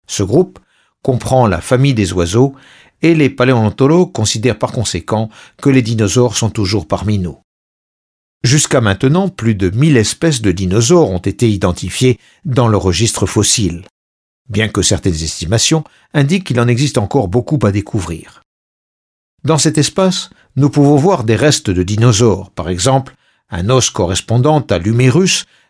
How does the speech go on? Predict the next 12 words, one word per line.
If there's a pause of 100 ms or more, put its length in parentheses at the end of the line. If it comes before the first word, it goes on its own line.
d'un
titanosaure, (260)
un
herbivore
de
la
famille
des
sauropodes, (380)
le
plus
grand